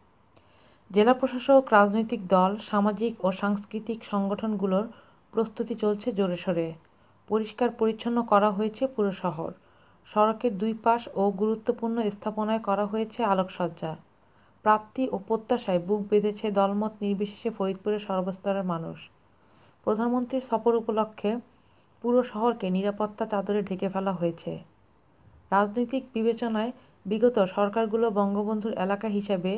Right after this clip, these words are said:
বৃহত্তর ফরিদপুরকে উন্নয়ন থেকে বঞ্চিত করেছে বলে মনে করেন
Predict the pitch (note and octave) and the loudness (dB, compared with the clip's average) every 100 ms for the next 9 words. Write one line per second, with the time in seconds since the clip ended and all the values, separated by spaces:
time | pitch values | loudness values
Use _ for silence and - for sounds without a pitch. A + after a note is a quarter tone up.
0 | A#3+ - - _ F3+ G#3 A#3 - A3+ A3+ | -6 -16 -20 _ -4 -2 -2 -2 -2 0
1 | - G#3 G#3+ A#3 A3+ A3+ G3+ G#3 G#3+ A3+ | 0 0 0 -4 -2 -2 0 -2 0 -2
2 | A3+ A3+ A3+ A3 G3+ G3 G#3 G#3+ G#3 G3+ | -2 -4 -2 -2 -2 0 -2 -2 -2 -4
3 | G3+ G#3+ G3 G#3 G3+ F#3+ G3 G3+ A3+ | -2 -4 -2 0 -2 -2 -2 -2 -4